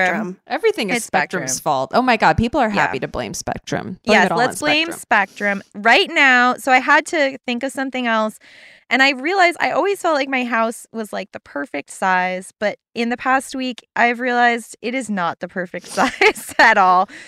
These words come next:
Speaker 3: So long story short, I'm in my closet, uh, which is, I,
Speaker 2: <laughs>
Speaker 3: as I pointed out, not a walk-in closet. Like, I can fit myself kind of, but I'm all smushed into a little ball. Um,
Speaker 1: It's actually
Speaker 3: and it's
Speaker 1: perfect.
Speaker 3: weird.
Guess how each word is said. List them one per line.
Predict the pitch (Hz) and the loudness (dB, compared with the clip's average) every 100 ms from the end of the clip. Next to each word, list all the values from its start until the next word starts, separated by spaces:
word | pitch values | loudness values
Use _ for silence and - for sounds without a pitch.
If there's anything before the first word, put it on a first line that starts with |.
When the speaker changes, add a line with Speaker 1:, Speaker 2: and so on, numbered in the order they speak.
| - | -20
Speaker 3:
So | - 285 269 262 262 247 | 0 4 8 8 6 4
long | 247 262 | 2 2
story | 277 262 226 | 0 -2 0
short, | - 220 | 0 0
I'm | 208 | 0
in | 202 | -2
my | 180 | -6
closet, | - 170 156 156 127 _ - | -2 -2 0 -4 -10 _ -2
uh, | 170 160 | 2 2
which | 185 202 | 0 -4
is, | 208 | 0
I, | 247 226 - | 4 4 6
Speaker 2:
<laughs> | |
Speaker 3:
as | 247 294 | 4 6
I | 285 | 4
pointed | 311 262 254 | 2 2 4
out, | 214 | 2
not | 214 247 311 | 4 4 4
a | |
walk-in | 311 262 262 247 226 | 6 4 4 0 -6
closet. | 226 220 208 185 160 151 - _ _ _ _ | 0 2 2 0 -4 -4 -10 _ _ _ _
Like, | 202 208 - _ | 0 0 -2 _
I | 196 202 240 - | 4 6 4 0
can | 320 | -8
fit | 302 - 285 - | -8 -4 -4 -2
myself | 233 233 - 220 226 220 _ | -4 -4 -2 2 2 0 _
kind | - 220 214 233 | -6 -2 0 2
of, | 285 302 - | 2 0 -2
but | 220 | -2
I'm | 208 220 | 0 -2
all | 190 214 | 0 0
smushed | 226 - - 233 247 339 - - - _ _ - | -2 -8 -4 0 0 -2 -8 -14 -20 _ _ -4
into | 220 233 247 | -4 -2 -4
a | 220 | -4
little | 220 220 220 | -4 -2 -2
ball. | 202 185 180 175 180 - - - - | 0 2 4 2 0 -4 -14 -20 -4
Um, | 196 190 180 175 175 190 202 214 - | 0 2 2 0 -4 -6 -8 -10 -12
Speaker 1:
It's | 285 | -6
actually | 311 359 - | -4 -2 0
Speaker 3:
and | 226 | 4
it's | 254 | 4
Speaker 1:
perfect. | 277 233 | 2 0
Speaker 3:
weird. | 220 175 170 - | 0 0 0 -4